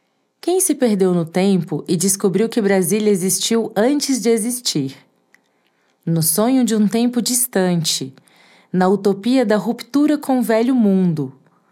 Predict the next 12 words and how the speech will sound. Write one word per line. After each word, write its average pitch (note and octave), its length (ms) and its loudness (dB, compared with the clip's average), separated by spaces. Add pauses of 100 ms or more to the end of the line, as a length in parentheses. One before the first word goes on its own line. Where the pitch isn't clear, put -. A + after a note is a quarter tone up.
(300)
na F3+ 120 2
reinvenção A#3 800 2
da A#3+ 220 0
ordem, D#3 640 -2 (580)
na F3+ 140 0
palavra, D#3+ 840 -2 (540)
no F3+ 160 2
projeto, F3 920 -2 (460)
no F#3+ 160 2
céu, D#3+ 560 -2 (640)
no G#3 160 4
mistério G#3+ 840 0